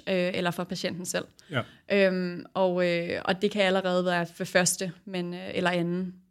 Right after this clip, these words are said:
Speaker 1: behandling. Og derfor er der nogen, der lige, øh, der blev publiceret her, øh, sidste år, et, et ret stort studie, hvor de også har kigget på no-, øh, nogle opformerede navlestrengsblodstamceller, som de så har injiceret til,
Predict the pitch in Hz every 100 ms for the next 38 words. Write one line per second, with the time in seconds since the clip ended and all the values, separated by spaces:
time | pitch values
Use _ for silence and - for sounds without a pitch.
0 | _ 190 180 170 - - _ _ _ _
1 | _ _ - 202 214 214 208 208 214 214
2 | 214 220 226 214 175 - 190 - - _
3 | 190 196 190 226 214 214 214 196 196 190
4 | - - 185 175 - 214 - 196 175 -
5 | 180 - 196 190 - 226 185 - 214 180
6 | 190 175 196 185 185 175 190 - 196 190
7 | 185 185 180 185 - - - 185 175 175
8 | 180 175 180 - _ _ - 202 202 208
9 | 196 185 185 180 185 185 185 185 185 180
10 | 190 180 185 180 190 185 185 185 180 185
11 | 185 185 190 - 185 180 202 190 185 -
12 | 185